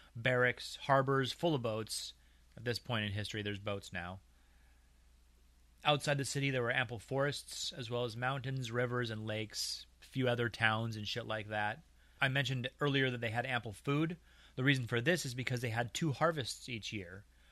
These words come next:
One was the normal seasonal harvest, and the other one was a result from all their irrigation. They were just really good at it, so that produced another harvest. So tons of, tons of food.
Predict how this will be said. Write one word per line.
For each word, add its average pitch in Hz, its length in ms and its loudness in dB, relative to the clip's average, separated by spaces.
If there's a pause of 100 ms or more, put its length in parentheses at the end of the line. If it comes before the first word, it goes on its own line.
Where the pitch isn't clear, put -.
One 139 220 2
was 147 160 4
the 135 80 2
normal 127 320 2
seasonal 123 400 -2
harvest, 107 540 -2
and 120 200 -2
the 123 120 0
other 131 160 4
one 120 360 2
was 120 160 0
a 113 60 0
result 117 260 2
from 113 140 -4
all 110 100 2
their 110 140 0
irrigation. 110 680 -2 (520)
They 113 120 -6
were 110 80 -6
just 104 160 -8 (120)
really 113 200 -4
good 104 160 -2
at 107 160 2
it, 123 120 -4
so 110 140 -4
that 113 160 -2
produced 110 260 -6
another 110 440 -2 (760)
harvest. 113 500 0
So 110 260 -4
tons 135 220 -2
of, 104 80 -6 (100)
tons 147 180 0
of 123 80 -4
food. 95 300 -6